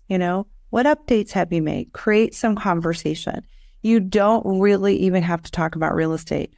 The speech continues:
Just create some conversation to check on your people. See where they're at, what's going on in their lives, what has changed. Real estate will come up, by the way. <laughs> Real estate will come up, by the way. They will ask you, "How's the market?" Right? Um, and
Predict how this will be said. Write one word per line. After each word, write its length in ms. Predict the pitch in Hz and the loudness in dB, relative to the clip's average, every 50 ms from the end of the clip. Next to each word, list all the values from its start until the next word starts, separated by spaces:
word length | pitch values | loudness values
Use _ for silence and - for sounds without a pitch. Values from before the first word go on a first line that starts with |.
| - - - - _ _ | -20 -20 -20 -20 _ _
Just 260 | - 214 214 208 - | -2 -2 -2 -2 0
create 220 | - 240 226 - - | 0 0 0 0 0
some 120 | 214 202 | 0 0
conversation 600 | - 196 190 180 180 180 - 220 208 - 190 180 | 0 0 0 0 0 0 0 0 0 0 -2 -2
to 120 | - - 190 | -2 -4 -6
check 340 | - - - 214 208 - - | -6 -4 -4 -4 -2 -2 -2
on 140 | 202 196 | -2 0
your 160 | 180 170 160 165 | 0 -2 -2 -4
people. 520 | - - 202 - - - - - - - _ _ - _ - - _ _ | -2 -4 -4 -2 0 -2 -2 -2 -4 -8 _ _ -20 _ -20 -20 _ _
See 180 | - - 220 | 0 0 2
where 140 | 220 226 220 | 2 2 2
they're 140 | 202 190 196 | 2 4 2
at, 300 | 208 202 180 - - - | 2 2 2 0 0 -2
what's 220 | 180 196 196 - | -2 -2 -2 -2
going 200 | - - 214 202 | -2 -2 0 0
on 120 | 202 196 196 | 0 0 0
in 40 | |
their 140 | 185 185 190 | 0 0 0
lives, 320 | 202 202 185 175 170 - - | 2 2 0 0 -2 -4 -2
what 160 | 160 175 180 | -2 -2 -2
has 200 | - 202 190 - | -2 -6 -8 -8
changed. 520 | - - 208 190 180 160 156 156 - - _ | -8 -4 -2 -2 -2 -2 -4 -6 -8 -12 _
Real 200 | - 170 190 202 | -2 0 2 2
estate 220 | 214 226 - - 196 | 2 0 0 -2 -2
will 160 | 185 185 190 | 0 -2 -4
come 240 | - - 190 185 175 | -4 -2 -2 0 0
up, 240 | 175 - - _ - | 0 -2 -4 _ -2
by 160 | 156 156 156 | -2 -2 -2
the 100 | - - | -2 -4
way. 320 | - - - - - 170 - - _ | -4 -6 -6 -8 -12 -12 -14 -8 _
<laughs> 880 | - 269 226 247 302 - - - 330 370 381 - _ _ _ _ 269 - | 0 0 2 2 0 0 2 2 0 0 0 -2 _ _ _ _ -4 0
Real 180 | 254 285 294 | 2 2 2
estate 260 | 320 302 - 294 196 | 2 2 0 0 2
will 140 | 170 175 190 | 2 2 0
come 220 | 190 - 226 190 180 | 2 2 2 2 2
up, 180 | 190 185 - | 0 0 -2
by 200 | - 160 156 156 | 0 2 2 2
the 100 | 156 147 | 2 0
way. 100 | 139 139 | -2 0
They 140 | 143 185 214 | 0 2 4
will 80 | 233 247 | 4 4
ask 260 | 294 285 262 - - | 2 0 -2 -4 -4
you, 120 | 220 196 - - - | -4 -6 -6 -8 -2
"How's 220 | - 311 349 - | 0 0 0 0
the 80 | 339 359 | 0 0
market?" 520 | 359 370 370 - 330 220 - - - - - | 2 2 2 2 2 0 0 -2 -8 -6 -2
Right? 300 | 185 185 196 208 208 - _ _ _ _ _ _ - - - _ _ _ | 0 0 0 0 -4 -6 _ _ _ _ _ _ -20 -20 -20 _ _ _
Um, 520 | - 214 202 185 180 180 175 165 170 185 - - _ _ - - - | 0 0 2 2 0 -2 -2 -4 -6 -8 -10 -16 _ _ -20 -20 -4
and 640 | - 254 285 302 294 277 269 262 254 247 240 - | 0 2 4 4 4 4 4 4 4 4 2 2